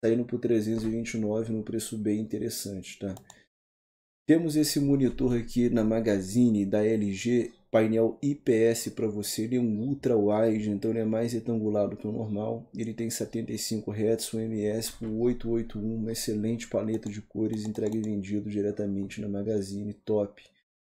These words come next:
Não tá ruim não. E a gente tem na Tera o Acer Hero G dois de cento e quarenta e quatro hertz, um M S, aquele painel I P S, suporte super ajustável.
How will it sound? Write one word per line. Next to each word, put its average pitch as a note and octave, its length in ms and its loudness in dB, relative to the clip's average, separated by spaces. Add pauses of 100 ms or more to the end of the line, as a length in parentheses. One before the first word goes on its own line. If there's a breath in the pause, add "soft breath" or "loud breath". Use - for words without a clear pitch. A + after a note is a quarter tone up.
(120)
Não G#2 80 -8
tá G#2 200 2
ruim A2 240 0
não. G2 180 0 (560 soft breath)
E A#2+ 60 2
a - 20 2
gente C#3 300 0
tem C#3 120 2
na D3 140 0
Tera B2+ 300 4
o C3 120 2
Acer B2+ 380 -2
Hero A2+ 240 0
G G#2+ 160 -2
dois A2 260 0
de A2+ 120 -6
cento A2+ 240 -6
e - 20 -20
quarenta G#2 300 -2
e - 20 -2
quatro G2+ 320 -4
hertz, G2+ 380 -6
um G#2+ 80 -2
M G#2+ 240 0
S, A2+ 240 -2
aquele G#2+ 160 -6
painel G#2 420 0
I G#2 80 -2
P G#2+ 160 -2
S, A2+ 300 2
suporte A2+ 640 -6
super B2 540 -4
ajustável. A2 840 0